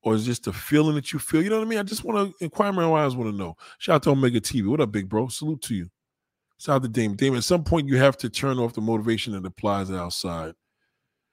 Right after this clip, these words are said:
Um, they have millions of views and they are still in the same place as they were before. Yeah, I don't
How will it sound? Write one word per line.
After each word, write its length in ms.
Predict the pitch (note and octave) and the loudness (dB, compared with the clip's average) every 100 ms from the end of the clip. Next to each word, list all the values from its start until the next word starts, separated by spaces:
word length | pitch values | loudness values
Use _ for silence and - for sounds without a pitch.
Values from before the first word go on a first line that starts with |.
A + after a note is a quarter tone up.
| _ _ - | _ _ -6
Um, 360 | F#2+ F2+ E2+ - _ _ _ _ _ _ _ _ _ _ _ _ _ _ _ _ _ _ _ _ _ | -4 -2 -6 -12 _ _ _ _ _ _ _ _ _ _ _ _ _ _ _ _ _ _ _ _ _
they 140 | C#3 | 4
have 120 | C3+ A#2+ | 6 6
millions 360 | C#3 D3 C3 | 4 2 2
of 80 | A#2+ | 0
views 320 | A#2 B2 G#2+ | 4 4 4
and 160 | A2 G#2 | 0 2
they 100 | A2 | 4
are 240 | G#2+ G#2 G2+ | 4 4 -2
still 260 | - A2+ | -2 0
in 60 | G#2+ | 0
the 60 | F#2+ | -2
same 280 | - G#2+ | -2 -4
place 320 | F#2+ G#2 - G#2 | -2 -2 -2 -2
as 140 | F#2 | -2
they 120 | G2 | -4
were 180 | F#2 F#2 | -4 -4
before. 380 | F#2 - G#2 G2 | -6 -8 -6 -6
Yeah, 380 | A2 G3+ B3+ C3 | -2 2 4 2
I 80 | F#2+ | 0
don't 420 | G#2 C3 E3 E3+ | -2 2 2 2